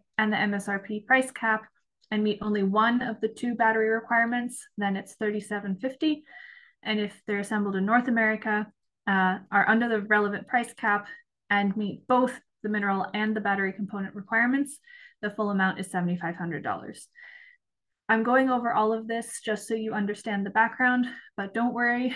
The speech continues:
you do not need to memorize this. There are handy tools that will just tell you what any particular model qualifies for, but this is the background from the I R A.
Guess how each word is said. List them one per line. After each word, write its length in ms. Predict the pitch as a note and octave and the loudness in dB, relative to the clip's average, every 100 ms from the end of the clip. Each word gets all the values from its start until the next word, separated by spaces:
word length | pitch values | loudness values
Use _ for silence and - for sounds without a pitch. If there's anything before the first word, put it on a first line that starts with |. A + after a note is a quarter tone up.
| - | -6
you 100 | A3 | -8
do 140 | F#3 G#3 | -6 -2
not 200 | A3 G#3+ | 0 0
need 180 | A3 G#3+ | -2 -2
to 80 | |
memorize 440 | G#3 G#3 G#3 G#3 G#3 | -2 0 0 0 0
this. 260 | A3 G#3+ - | -2 -2 -2
There 180 | F#3+ G3 | -2 -2
are 40 | |
handy 320 | G#3+ G#3 G3+ | -2 -4 -4
tools 420 | - G#3+ G3 G3 F#3+ | -4 -2 -2 -2 2
that 240 | F#3 F3+ | 0 0
will 140 | G#3 F#3 | -4 -2
just 220 | F#3+ F#3 | -4 -4
tell 180 | G#3+ F#3+ | -4 0
you 180 | F#3+ F3+ | 0 2
what 220 | F3+ F3+ | 0 0
any 200 | F#3+ F#3 | -2 -2
particular 560 | F#3+ G3 G3 G3+ F#3 F3 | -4 -8 -8 -4 -2 0
model 380 | F3 F#3 F#3 | 0 0 -2
qualifies 520 | F#3 A3 A#3+ C4+ C4 - | -2 -2 -2 -2 -6 -2
for, 340 | C4 C4 C4 | 0 0 -2
but 140 | G3+ - | -6 -2
this 180 | G3 G3 | -4 -4
is 100 | - | -6
the 100 | F#3 | 0
background 520 | F3 F3 F3 F3 F3 | 0 0 0 0 0
from 220 | F3 F3 | -2 -2
the 300 | F3 F3+ - | -2 -4 -4
I 140 | F3 E3 | -4 -4
R 180 | C#2+ - | -4 -4
A. 200 | F#3+ | -6